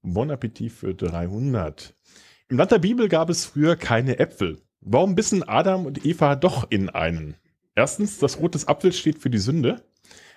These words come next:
Zweitens, Äpfel hielt man für ein Aphrodisiakum. Drittens, der erste Teil der Bibel stammt aus Mitteleuropa, wo es nämlich Äpfel gab. Oder viertens, die Namensgleichheit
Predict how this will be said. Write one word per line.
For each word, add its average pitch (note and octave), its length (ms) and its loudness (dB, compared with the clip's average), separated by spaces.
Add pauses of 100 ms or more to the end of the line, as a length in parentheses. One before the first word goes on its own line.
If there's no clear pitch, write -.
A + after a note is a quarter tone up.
(120)
Zweitens, A#2+ 500 2
Äpfel - 340 2
hielt F3 280 -6
man D3 160 2
für C#3 300 -2
ein B2 340 -2
Aphrodisiakum. B2 920 0 (560)
Drittens, G3+ 580 0 (140)
der A2+ 100 4
erste E3 280 2
Teil C#3 220 2
der C3 100 4
Bibel D3 280 0
stammt C#3 260 2
aus - 180 -2
Mitteleuropa, B2+ 600 0
wo A2+ 100 0
es - 140 -4
nämlich G#2+ 240 -4
Äpfel G2 260 -4
gab. F2 360 -2
Oder F#3 280 0 (120)
viertens, D3 520 0
die B2+ 120 -2
Namensgleichheit B2+ 1000 2